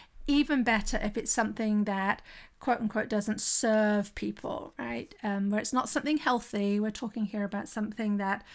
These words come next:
that a lot of people were saying, "My God, how do you," you know, like said to me, "Anna, how, how do you, how do you turn down ice cream?"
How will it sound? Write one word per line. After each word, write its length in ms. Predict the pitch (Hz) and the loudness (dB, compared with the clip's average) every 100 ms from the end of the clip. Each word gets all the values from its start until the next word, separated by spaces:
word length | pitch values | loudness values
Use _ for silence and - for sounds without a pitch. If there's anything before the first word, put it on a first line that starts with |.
| - - - | -20 -20 -8
that 180 | 220 208 - | -2 -2 0
a 80 | 214 | 2
lot 260 | 214 240 | 6 4
of 120 | 247 | 4
people 280 | - 220 - | -2 -4 -4
were 80 | 214 | -4
saying, 220 | - 208 | -4 -6
"My 120 | 220 - | -8 -10
God, 140 | - | -8
how 180 | - 214 | -8 -8
do 100 | - | -6
you," 80 | 196 | -4
you 60 | 185 | -4
know, 60 | - | -6
like 140 | 254 - | -6 -4
said 160 | 226 | -4
to 60 | 214 | -4
me, 80 | - | -2
"Anna, 160 | 220 208 | 0 0
how, 380 | 285 277 285 - | 2 2 2 2
how 160 | 294 | 0
do 140 | 294 311 | 2 2
you, 200 | 311 302 - - - - - - | 2 2 -4 -18 -18 -16 -14 -2
how 160 | 320 | 2
do 60 | 359 | 4
you 120 | 370 | 2
turn 320 | 370 381 381 | 2 0 2
down 300 | 320 302 269 - | 4 4 4 2
ice 360 | 214 233 - | 0 0 -2
cream?" 640 | - 320 262 208 190 185 | 0 2 4 2 0 -4